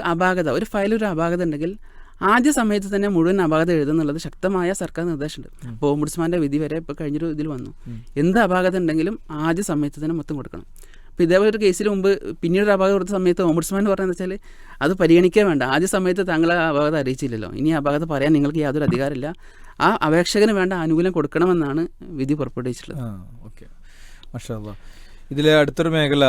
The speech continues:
Speaker 2: തദ്ദേശ റവന്യൂ, ഏ, വകുപ്പുകളുടെ മുൻകരുതലുമായി ബന്ധപ്പെട്ട ഒരു സംഭവമാണ്.
Speaker 1: ഈ നമുക്കറിയാം, ഇത്ര ദുരന്തങ്ങൾ വരുന്ന സമയത്ത് പിന്നെ അത് വരാതിരിക്കാനുള്ള മുൻകരുതലുകൾ,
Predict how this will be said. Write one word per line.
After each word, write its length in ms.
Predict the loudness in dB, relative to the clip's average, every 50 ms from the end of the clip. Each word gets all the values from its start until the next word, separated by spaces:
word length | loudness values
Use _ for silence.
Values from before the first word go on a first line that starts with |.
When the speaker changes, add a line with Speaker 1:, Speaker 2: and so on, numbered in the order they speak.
| 4 4
Speaker 2:
തദ്ദേശ 480 | 2 0 0 2 4 4 4 4 6 4 4 6 6 4
റവന്യൂ, 480 | 2 0 0 0 0 0 0 0 -2 -2 -4 -6 -12 -20 -20 -20 -20 -12 -6
ഏ, 120 | -4 -2 -2 0 0 0 -2 -2 -2
വകുപ്പുകളുടെ 580 | -4 -6 -6 -6 -6 -4 -2 -2 -2 0 0 0
മുൻകരുതലുമായി 1000 | 0 -2 -4 2 2 4 4 4 4 4 2 2 0 0 0 0 -2 -4 -6 -8
ബന്ധപ്പെട്ട 420 | -8 -6 -4 -4 -4 -4 -4 -4 -6 -6 -6 -10 -18 -20 -20 -20 -20 -14 -10
ഒരു 260 | -10 -8 -8 -10 -12 -16 -20 -18 -14
സംഭവമാണ്. 400 | -12 -10 -10 -10 -10 -12 -14 -18 -20 -20 -20 -20 -20 -20 -20 -20 -20 -20 -20 -20 -20 -20 -20 -20 -20 -20 -20 -20 -20 -20 -20 -20 -20 -20 -20 -20 -20 -14 -8
Speaker 1:
ഈ 100 | -6 -4 -4 -4 -6 -8 -12 -14 -10
നമുക്കറിയാം, 420 | -6 -6 -2 0 0 2 2 0
ഇത്ര 200 | -2 -2 0 0
ദുരന്തങ്ങൾ 520 | 0 2 2 0 2 0 0 0 0 0 0
വരുന്ന 320 | 0 0 0 -2 -2 -2
സമയത്ത് 460 | -2 -4 -4 -4 -4 -6 -8 -8 -10 -10 -10 -10 -14 -18 -12 -8
പിന്നെ 380 | -6 -4 -4 -4 -4 -6 -6 -4 -2
അത് 120 | -2 0
വരാതിരിക്കാനുള്ള 880 | 0 0 0 2 0 2 0 0 -2 -4 -4 -4 -2 -2 0 -2 -2 -2
മുൻകരുതലുകൾ, 600 | -4 -4 -6 -8 -10 -8 -8 -8 -8 -8 -10